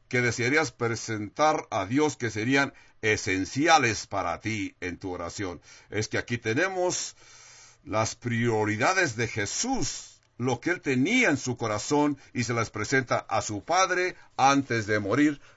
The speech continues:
físicamente. Vamos a cubrir varios versos de Juan diecisiete, pero les quiero mostrar por qué esta oración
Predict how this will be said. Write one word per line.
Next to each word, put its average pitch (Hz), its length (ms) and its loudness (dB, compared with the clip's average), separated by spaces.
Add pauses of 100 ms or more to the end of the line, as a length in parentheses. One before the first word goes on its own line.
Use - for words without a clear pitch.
(240)
físicamente. 98 1300 -4 (1800)
Vamos 175 360 2
a 143 120 2
cubrir 143 460 0 (720)
varios 120 380 0
versos 120 560 0
de 107 380 0 (880)
Juan 135 300 0
diecisiete, 113 600 -2
pero 117 180 -2
les 113 100 -6
quiero 214 240 2
mostrar 147 460 2
por 104 220 -8
qué 123 380 2
esta 131 260 0
oración 123 560 0